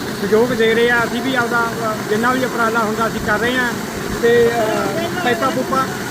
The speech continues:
ਨਹਿਰਾਂ ਤੋਂ ਲੈਂਦੇ ਆ ਖੋਲ੍ਹ ਕੇ। ਬਾਕੀ ਆ ਕੰਮਾਂ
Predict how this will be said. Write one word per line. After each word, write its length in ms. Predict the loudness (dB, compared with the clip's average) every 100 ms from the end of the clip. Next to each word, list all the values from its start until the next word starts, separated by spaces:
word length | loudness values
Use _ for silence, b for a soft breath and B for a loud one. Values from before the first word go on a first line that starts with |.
| -6 0
ਨਹਿਰਾਂ 260 | 0 0 -2
ਤੋਂ 80 | -2
ਲੈਂਦੇ 280 | -2 -2
ਆ 60 | -2
ਖੋਲ੍ਹ 160 | 0 0
ਕੇ। 240 | 2 0 0 -4 -6 -6 -4
ਬਾਕੀ 320 | -4 -2 -2
ਆ 80 | -2
ਕੰਮਾਂ 560 | -2 -2 0 2 2